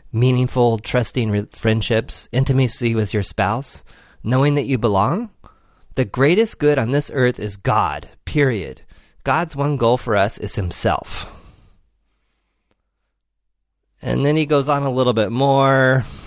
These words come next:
And this might be taking us in a whole nother direction, but I underlined it 'cause it, something just didn't seem, it, it seemed like more kind of Christian mumbo jumbo. "Our love for him always comes out of his love for us.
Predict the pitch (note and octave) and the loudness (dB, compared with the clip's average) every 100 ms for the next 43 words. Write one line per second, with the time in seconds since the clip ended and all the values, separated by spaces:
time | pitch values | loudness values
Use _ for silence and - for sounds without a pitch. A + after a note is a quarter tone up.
0 | - - - - - - - - - - | -18 -18 -20 -20 -20 -20 -20 -20 -20 -20
1 | - - - - A#2+ - B2+ A2 G#2+ C3 | -20 -20 -16 -2 -2 0 -4 -4 -2 -2
2 | B2 A#2+ A#2+ G#2+ B2+ C3+ B2+ A#2 A2 A2 | 0 -2 0 -2 2 2 2 0 0 0
3 | - A2 G2 G2 C#3 C3 C3 C3 A#2+ - | 0 -2 -2 2 2 2 0 -2 -4 -2
4 | A#2 A2+ A2 - - - - C#3+ B2 A#2+ | 0 0 -4 -8 -20 -14 -2 0 2 2
5 | A2+ G#2 - B2 A2+ G2+ - A#2+ A#2+ A2+ | 2 -2 -2 -2 -2 -4 -4 0 0 0
6 | G2 - _ _ - _ - - - - | -4 -12 _ _ -20 _ -20 -20 -20 -12
7 | - - _ _ - B2 - - - D3 | -12 -12 _ _ -6 -4 -6 -6 -2 0
8 | C#3 A#2+ A#2+ A#2 A2 _ - A#2 G2+ - | 0 0 0 0 0 _ -6 -2 -2 -2
9 | B2 A2+ - G2+ G2+ G2 F#2+ G2 G2 F#2+ | -2 0 0 2 2 0 0 0 0 0
10 | F2 - - - - - F#2+ - C#3 A#3 | -2 -6 -20 -20 -20 -20 -14 -2 0 2
11 | G3 E3+ F#3+ G3 D3+ D#3 C3 - _ - | 2 0 0 -4 -2 -2 -2 -4 _ 0
12 | E3+ A3 A#3 A#3 - - F3+ D#3 - C#3+ | 2 4 2 -2 -4 0 0 0 0 2
13 | C#3+ C3 - F#3 F3 C3 C3 C3+ B2+ C3 | 2 0 0 0 0 2 2 2 0 -2
14 | A2 E2+ - - | 0 -2 -4 -10